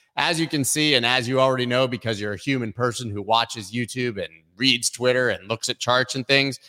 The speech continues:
Bitcoin not doing that great. Gives up gains, slips below twenty-six K ahead of Fed's Jerome Powell at Jackson Hole. I do not think that the two are related at all. You know where I stand.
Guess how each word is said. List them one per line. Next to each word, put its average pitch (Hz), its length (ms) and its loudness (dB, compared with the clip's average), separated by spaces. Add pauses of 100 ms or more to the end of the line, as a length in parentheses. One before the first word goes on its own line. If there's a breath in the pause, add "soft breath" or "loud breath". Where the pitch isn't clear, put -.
(240 soft breath)
Bitcoin 160 300 2
not 143 200 2
doing 131 180 2
that 107 180 2
great. 95 220 -2 (420)
Gives 175 180 6
up 143 180 4
gains, 156 380 2
slips 165 300 -2
below 156 280 0
twenty-six 151 680 -6
K 135 260 0
ahead 120 320 0
of 131 160 -2
Fed's 127 320 -2
Jerome 120 320 -4
Powell 110 320 0
at 107 120 -8
Jackson 98 360 -6
Hole. 95 260 -8
I 147 140 2
do 156 120 0
not 139 300 2
think 139 200 -4
that 131 120 -8
the 117 60 -12
two 135 200 -4
are 120 100 0
related 110 580 -2
at 98 260 0
all. 135 400 6 (400 soft breath)
You 131 80 6
know 143 140 8
where 123 120 6
I 104 100 4
stand. 85 300 -8